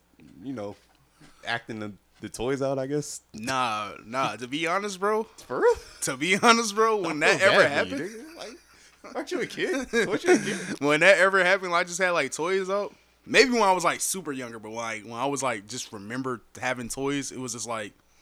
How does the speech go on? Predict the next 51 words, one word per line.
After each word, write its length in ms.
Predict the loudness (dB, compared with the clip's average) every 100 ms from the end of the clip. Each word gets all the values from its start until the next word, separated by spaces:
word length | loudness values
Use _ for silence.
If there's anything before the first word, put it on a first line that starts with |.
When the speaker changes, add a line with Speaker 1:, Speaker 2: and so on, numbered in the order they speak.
| _ _ _
Speaker 2:
I 80 | -16
guess 280 | -12 -10 -8
I'm 100 | -8
supposed 260 | -10 -10 -10
to 40 |
just, 220 | -12 -12
like, 220 | -12 -14
class 340 | -16 -14 -12 -12
them 140 | -12
together. 340 | -12 -14 -14 -16 _ _ _ _ _ _ _ _ _ _
Speaker 1:
For 140 | -6
real? 120 | -6 -8 _
Speaker 2:
Yeah, 280 | -2 0 0
like, 160 | 0 0
I 40 |
was 160 | 0 0
never 260 | -2 -2 0
really, 280 | 0 0
like, 420 | 0 -2 -4 -10 -20 _ -6
I 100 | -2
never 260 | -2 -2
really, 200 | -2 -2
like, 260 | 0 -2 -4
plan 340 | -6 -4 0
out 220 | 0 -2 -6
shit. 200 | -10 -10
Like, 180 | -10 -8
yeah, 320 | -4 -4 -4
like, 300 | -8 -10 -12 -20 -10
Batman, 400 | -6 -4 -4 -6
you 100 | -8
gonna 360 | -8 -8 -8 -10 -16 -10
guard 300 | -6 -4 -4
the 120 | -8
fucking 300 | -8 -10 -8
Legos 540 | -8 -6 -6 -10 -12 -16
and 160 | -18 -18 -12
Speaker 1:
Fuck. 220 | -10 -10 _ _ _ _ _ _ _ _ _ _ _ -20 -18 -10
I 40 |
don't 100 | -6
know. 120 | -4
That 120 | -4 -6
shot, 280 | -10 -10
that 160 | -10 -10
just 200 | -10 -6
fucked 180 | -6 -4
me 80 | -6
up. 100 | -6
I 60 |
thought, 220 | -8 -6
like, 160 | -6